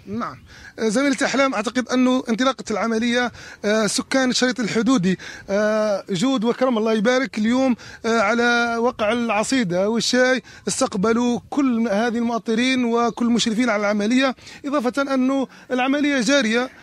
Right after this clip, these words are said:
آه، المكاتب هنا على مستوى قرية الشباب تحديدًا اللي كان فيها، آه، آه، نقلنا على المباشر،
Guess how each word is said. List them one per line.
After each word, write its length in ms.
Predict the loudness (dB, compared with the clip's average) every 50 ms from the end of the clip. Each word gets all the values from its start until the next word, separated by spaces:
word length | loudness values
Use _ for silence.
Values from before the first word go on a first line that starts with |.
| -14 _
آه، 440 | -2 0 2 2 2 2 0 0 0
المكاتب 640 | 0 0 0 0 0 2 0 0 2 0 -2 -2 -2 -4 -4
هنا 300 | -2 0 0 2 2 2
على 160 | 2 0 0 0
مستوى 300 | -2 -2 0 0 -2 0
قرية 240 | 0 0 -2 -2
الشباب 300 | -2 -2 -2 0 0 0
تحديدًا 540 | -2 -2 -4 -2 0 0 0 2 0 0 -2 -4 -8 -18 -12 -4
اللي 180 | 0 0 0 0
كان 340 | 0 0 0 0 0 -2 -2
فيها، 400 | -2 -2 -2 0 0 0 -2 -2
آه، 60 | -4 -6 -16 -20 -20 -8 -2
آه، 720 | 0 2 2 2 2 0 0 2 2 2 2 2 2 2
نقلنا 560 | 2 4 4 2 2 0 0 2 2 2 2 2
على 180 | 2 0 2
المباشر، 580 | 2 2 2 2 2 2 2 2 2 0 0